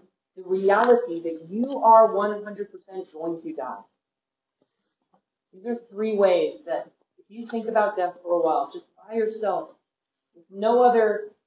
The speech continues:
fabric to it, nothing else to it, without the Bible's view on it, these are the ways you inevitably have to think about death. Number one, death will affect your importance.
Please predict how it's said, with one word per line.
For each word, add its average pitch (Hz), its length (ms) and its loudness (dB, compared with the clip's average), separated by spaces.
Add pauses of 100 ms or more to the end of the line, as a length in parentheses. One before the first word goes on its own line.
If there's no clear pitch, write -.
(200)
fabric 190 520 -2
to - 60 -14
it, - 280 -12 (100)
nothing 226 300 -6
else 214 260 -8
to 214 80 -8
it, 196 120 0
without 202 280 -2
the 214 60 -4
Bible's 214 600 0
view 196 140 -14
on 175 220 -8
it, - 60 -20 (920)
these 214 180 -16
are 233 80 -6
the 233 80 0
ways 208 280 4
you 180 100 -4
inevitably 190 600 -2
have 180 240 -8
to 165 60 -20
think 170 280 -20
about 147 240 -6
death. 123 100 -20 (1300)
Number 170 240 -4
one, 226 300 -2 (440)
death 180 280 -8
will 190 320 -4
affect 165 320 -14
your 147 260 -14
importance. 127 480 -20